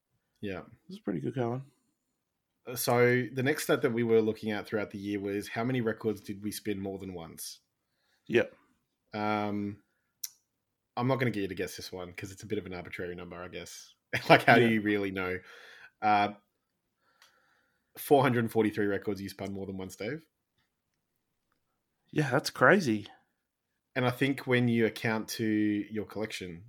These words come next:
Speaker 1: so I'm just gonna skip ahead and we'll do it this way. I'm sorry, Dave.
Speaker 2: Yeah.
Speaker 1: I'm, I'm
Speaker 2: That's
Speaker 1: derailing
Speaker 2: okay.
Speaker 1: the, the pod. So you spun four hundred and forty-three records in your collection, more than once.
Speaker 2: Yep.
Speaker 1: Uh, which means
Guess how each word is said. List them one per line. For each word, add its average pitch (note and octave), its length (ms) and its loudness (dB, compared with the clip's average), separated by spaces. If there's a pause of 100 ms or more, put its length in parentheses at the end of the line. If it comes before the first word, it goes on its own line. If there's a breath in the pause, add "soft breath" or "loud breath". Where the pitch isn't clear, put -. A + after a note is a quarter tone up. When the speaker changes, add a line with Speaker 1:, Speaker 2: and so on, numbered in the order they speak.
Speaker 1:
so G2 560 -4
I'm G#2+ 100 -6
just G#2 120 -8
gonna G#2+ 120 -2
skip - 220 -8
ahead F#2 240 -6
and F#2 80 -14
we'll F2+ 80 -12
do F#2 160 -8
it D#2+ 60 -8
this E2+ 200 -10
way. F2 100 -12
I'm F2 120 -12
sorry, E2 180 -12
Dave. D#2+ 240 -16 (300)
Speaker 2:
Yeah. A2 140 -8 (100)
Speaker 1:
I'm, G#2 160 -10
I'm G#2+ 140 -6
Speaker 2:
That's A#2 40 -8 (220)
Speaker 1:
derailing A#2+ 180 0
Speaker 2:
okay. F#2+ 120 -4
Speaker 1:
the, G2 140 -8
the G#2+ 60 -12
pod. G2 260 -10 (600 loud breath)
So - 140 -6
you C3 120 0
spun B2 280 0
four D3 340 2
hundred C3+ 260 0
and B2 100 -4
forty-three A2+ 440 0
records G2+ 380 -4
in G2 80 -12
your G2+ 100 -6
collection, E3+ 500 -12
more A#2+ 180 -2
than A2 100 -2
once. E3 420 -8
Speaker 2:
Yep. - 160 -14 (1160)
Speaker 1:
Uh, G#2 460 2 (140)
which A2 340 -6
means A#2 760 -4